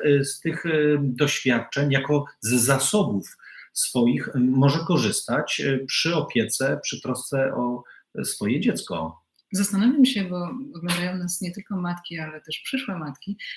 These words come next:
Speaker 2: w jaki sposób dodać im odwagi i otuchy, ponieważ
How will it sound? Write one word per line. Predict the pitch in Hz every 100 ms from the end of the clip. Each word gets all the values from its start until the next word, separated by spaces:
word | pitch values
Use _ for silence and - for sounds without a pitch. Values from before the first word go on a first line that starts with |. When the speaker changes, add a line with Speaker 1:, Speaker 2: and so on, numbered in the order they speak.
| -
Speaker 2:
w |
jaki | 202 -
sposób | - 180 - 175
dodać | 175 175 175 180
im | 170 160
odwagi | 180 165 185 196 175 165
i |
otuchy, | - - 151 - 202
ponieważ | 202 185 196 208